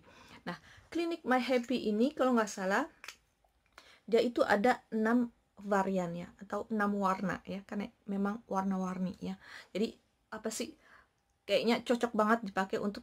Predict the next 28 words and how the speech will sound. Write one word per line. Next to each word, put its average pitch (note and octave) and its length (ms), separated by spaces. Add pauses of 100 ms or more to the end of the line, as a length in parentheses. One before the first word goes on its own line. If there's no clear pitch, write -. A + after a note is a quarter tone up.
(160)
musim G#3 320
panas F#3 320
atau, G3+ 400
eh, E3 320
cuaca G3 400
bagus E3+ 480
ya. F#3+ 80 (800)
Nah, E3 240 (320)
eh, F3 160 (160)
yang A3 160
ini A3 400 (480)
yang A3 160
gourmand G3+ 480 (240)
yang G3+ 240
warna G3 320
ungu, G3+ 400
ada G3+ 240
yang G#3+ 160
warna G3+ 320
hijau, A#3 400
ada F#3+ 160
yang F#3+ 160
warna F#3+ 240
kuning, C4 480 (160)
orange B3+ 480
kalau A3 160
saya, A3+ 400 (160)
eh, G#3 320